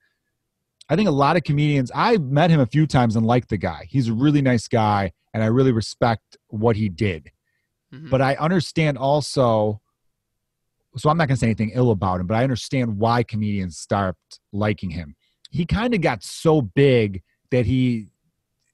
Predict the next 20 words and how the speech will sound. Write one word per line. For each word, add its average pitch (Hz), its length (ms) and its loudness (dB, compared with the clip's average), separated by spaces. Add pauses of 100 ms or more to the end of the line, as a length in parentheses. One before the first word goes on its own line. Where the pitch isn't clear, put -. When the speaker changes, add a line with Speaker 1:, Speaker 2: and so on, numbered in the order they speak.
(400)
Speaker 1:
he 127 180 -4
didn't 196 140 0
get 139 100 0
lazy 131 420 2
in 101 340 -4 (380)
his 107 220 -6
work 110 260 -2
ethic 117 280 -4
as, 104 260 -8
like, 98 240 -4 (100)
you 113 120 -4
know, 101 120 -4
hustling 101 580 -6
to 90 240 -8 (420)
get 123 280 -4
to 110 100 -8
where 101 200 -6
he 92 120 -8
got 90 300 -6
to. 85 260 -10